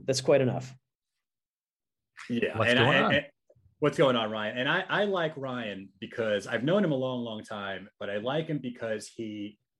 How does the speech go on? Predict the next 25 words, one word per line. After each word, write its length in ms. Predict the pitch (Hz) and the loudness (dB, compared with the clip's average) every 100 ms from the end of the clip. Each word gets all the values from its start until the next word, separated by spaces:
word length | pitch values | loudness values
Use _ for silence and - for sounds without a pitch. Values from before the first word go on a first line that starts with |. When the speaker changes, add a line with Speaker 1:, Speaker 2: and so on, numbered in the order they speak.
| _ _ _ _ | _ _ _ _
Speaker 2:
he 180 | - 120 | -12 -2
always 460 | 127 135 147 143 | 2 4 4 0
tells 260 | - 127 117 | -4 -8 -8
it 40 | |
like 200 | 107 98 | -8 -10
it 80 | 104 | -10
is. 260 | 85 71 - _ _ | -14 -16 -20 _ _
And, 320 | 104 98 98 104 | -6 -6 -6 -8
and 140 | 104 101 | -8 -6
when 80 | |
we're 80 | 104 | -6
coming 240 | 104 185 160 | -2 0 0
to 40 | |
talk 220 | 170 160 | -2 -2
in 60 | 151 | -2
Manhattan, 500 | 135 131 120 113 113 _ - 123 - | -2 -2 -4 -8 -12 _ -20 -20 -8
um, 400 | 107 107 110 107 | -4 -2 -2 -2
this 120 | 135 | -2
is 60 | 135 | -2
about 220 | 120 120 | -4 -2
telling 240 | 123 120 | -2 0
like 180 | 113 101 | -2 -2
it 80 | 104 | 0
is. 200 | 95 90 | -2 -2
So, 220 | 104 104 | -4 -4